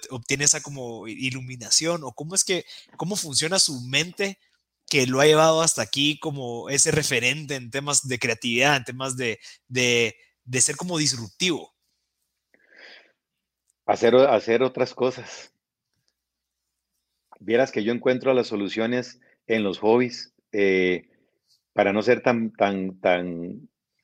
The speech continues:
Speaker 2: el Dalai Lama. El Dalai Lama dijo una vez un-, una pregunta en una conferencia que me tocó ver y dijo, "¿Ustedes saben qué mueve el mundo?".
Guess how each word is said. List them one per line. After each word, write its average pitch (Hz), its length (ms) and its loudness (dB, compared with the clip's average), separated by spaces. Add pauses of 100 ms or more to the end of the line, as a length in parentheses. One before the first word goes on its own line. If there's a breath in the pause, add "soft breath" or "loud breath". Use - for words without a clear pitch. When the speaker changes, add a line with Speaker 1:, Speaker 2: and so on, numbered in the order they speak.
(460)
Speaker 2:
el 101 160 2
Dalai 98 260 8
Lama. 104 380 4
El 98 40 0
Dalai 101 220 8
Lama 127 240 6
dijo 127 160 6
una 123 160 4
vez 117 160 4
un-, 123 220 -2
una 120 220 -2
pregunta 110 460 0
en 104 80 2
una 110 180 0
conferencia 104 460 -2
que 107 80 -4
me 98 140 -2
tocó 92 260 2
ver 110 140 6
y 104 60 2
dijo, 104 280 2 (220 loud breath)
"¿Ustedes 120 400 2
saben 143 240 4
qué 127 100 0
mueve 131 260 4
el 120 100 2
mundo?". 135 440 -4